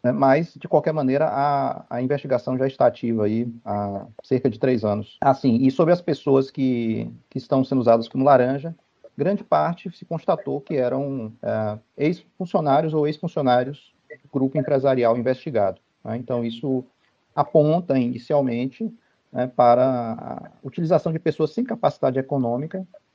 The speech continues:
para integrar, é, empresas, é, de porte bastante, empresas comerciais de porte bastante considerável. Então, isso também chamou a atenção e levou também o Ministério Público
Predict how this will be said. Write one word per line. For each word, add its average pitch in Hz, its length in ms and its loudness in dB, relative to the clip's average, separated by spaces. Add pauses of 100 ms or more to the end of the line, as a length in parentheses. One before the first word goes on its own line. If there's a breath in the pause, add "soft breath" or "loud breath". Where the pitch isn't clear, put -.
(220)
para 127 420 4
integrar, 139 800 0
é, 113 360 -4
empresas, 131 920 -2
é, - 200 -12 (160)
de 127 120 -10
porte 139 360 4
bastante, 147 480 -4
empresas 147 300 -2
comerciais 135 400 -2
de 135 60 -6
porte 139 280 -2
bastante 143 360 -4
considerável. 139 640 -2 (460)
Então, 127 160 0
isso 127 120 -4
também 131 200 0
chamou 127 260 -2
a 120 40 4
atenção 147 520 0
e 147 320 -2
levou 135 460 4
também 113 340 0
o 117 60 -2
Ministério 113 400 -2
Público 123 560 -6